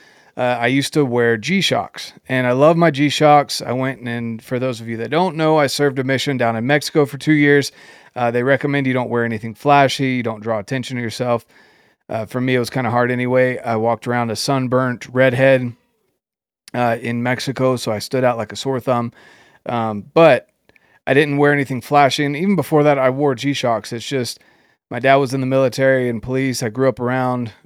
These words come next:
people in the military and police, and so I liked those watches. I liked the functionality of it. I liked not feeling bad if I bumped into a wall. So I used to wear G-Shocks all the time.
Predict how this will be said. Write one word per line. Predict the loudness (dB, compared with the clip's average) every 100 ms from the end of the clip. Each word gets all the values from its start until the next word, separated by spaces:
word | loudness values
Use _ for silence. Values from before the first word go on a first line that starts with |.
| -10
people | -6 -4
in |
the | -2
military | 0 -2 -2 -4
and | -4
police, | -4 -4 -4
and | -6 -4
so | 0
I | 2
liked | 2 0
those | 0 -2
watches. | -2 -4 -4 -4
I | -4
liked | -4 -6
the |
functionality | -6 -6 -6 -4 -2 0 2 2
of |
it. | 0 -2
I | -2
liked | -2 -2 -4 -8
not | -2 -2 -4 _ -20 -20 _ _
feeling | -4 -2 0
bad | 2 4 4
if | 2
I | -2
bumped | -2 -2 -2 -4
into | -4 -4
a |
wall. | -2 2 4 2 -2 _ _ _ _ _ _ _ _ _
So | 0
I | 2
used | 2
to | 2
wear | 0
G-Shocks | 0 -2 0 0 0
all | -4
the | -6
time. | -8 -10 -10